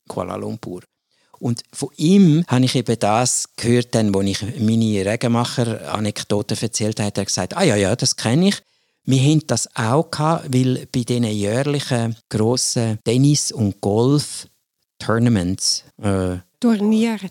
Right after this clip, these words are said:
Speaker 2: Turnier.
Speaker 1: bei diesen jährlichen Turnier, die sind offenbar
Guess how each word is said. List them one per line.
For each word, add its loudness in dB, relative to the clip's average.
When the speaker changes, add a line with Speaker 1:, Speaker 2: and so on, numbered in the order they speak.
Speaker 2:
Turnier. -4
Speaker 1:
bei -2
diesen 2
jährlichen 2
Turnier, 0
die 2
sind 2
offenbar -2